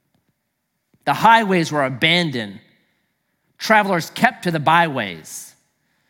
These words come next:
Because of this oppression of Jabin and Sisera, what was happening was nobody was on the highways anymore.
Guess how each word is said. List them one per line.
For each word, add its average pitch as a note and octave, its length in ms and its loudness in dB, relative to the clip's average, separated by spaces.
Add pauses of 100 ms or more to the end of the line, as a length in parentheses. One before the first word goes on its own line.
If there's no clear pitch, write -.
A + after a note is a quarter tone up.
(440)
Because A#3+ 480 2
of D#3+ 380 0
this D3 380 -4 (120)
oppression F#3 840 0
of B2+ 180 -4 (520)
Jabin D#3+ 720 0
and D3 320 -2
Sisera, D#3 840 0 (200)
what F#3+ 100 -2
was E3+ 160 0
happening G#3 480 0
was E3 440 0 (840)
nobody D#3+ 560 -2 (800)
was B2 140 -14
on C3 60 -8
the C#3 80 -4
highways C3+ 320 -4
anymore. A2 360 -14